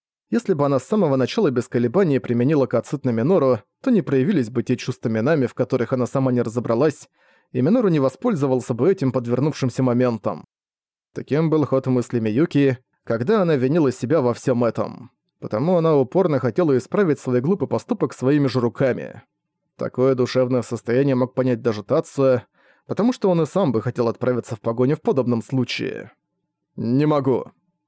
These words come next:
Однако он не дал своего согласия. "Я буду преследовать по воздуху с помощью освобождённого костюма.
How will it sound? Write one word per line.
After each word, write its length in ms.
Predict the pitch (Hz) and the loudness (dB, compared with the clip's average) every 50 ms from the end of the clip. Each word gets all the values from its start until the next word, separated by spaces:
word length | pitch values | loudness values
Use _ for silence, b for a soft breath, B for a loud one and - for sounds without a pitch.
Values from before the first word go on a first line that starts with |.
| _ _ _ _ _ | _ _ _ _ _
Однако 480 | - - 107 107 - 170 165 160 - 156 | -6 -4 -4 -2 0 -2 -2 0 2 2
он 160 | 147 143 143 | 2 4 2
не 80 | 143 139 | 2 2
дал 220 | 139 202 156 117 | 2 0 0 0
своего 280 | - - 117 117 110 110 | -2 -4 -6 -4 -4 -4
согласия. 800 | - - 143 131 131 123 113 - - - 92 - - - 123 - _ _ _ _ _ _ _ _ _ _ _ - | -4 -4 -2 2 2 0 0 -2 -6 -8 -8 -8 -8 -10 -14 -16 _ _ _ _ _ _ _ _ _ _ _ -8
"Я 260 | - 104 113 120 135 | -4 0 2 2 2
буду 160 | 139 147 151 | 2 0 0
преследовать 560 | 127 - 143 131 - 151 147 143 147 143 123 | 0 0 -2 -2 -2 -2 0 0 0 0 0
по 100 | - 131 | 0 -2
воздуху 380 | 123 139 156 135 131 147 - 139 | 0 0 0 0 0 -2 -2 -2
с 60 | 127 | -4
помощью 340 | - - 143 139 127 - 135 | -2 -2 0 0 2 2 0
освобождённого 600 | 127 - 135 131 131 117 117 147 147 143 139 131 | 0 0 0 0 0 0 0 0 0 2 0 0
костюма. 600 | - 139 131 - - 180 147 120 101 - - - | 0 -2 -4 -2 -2 -2 -2 -2 -4 -6 -10 -16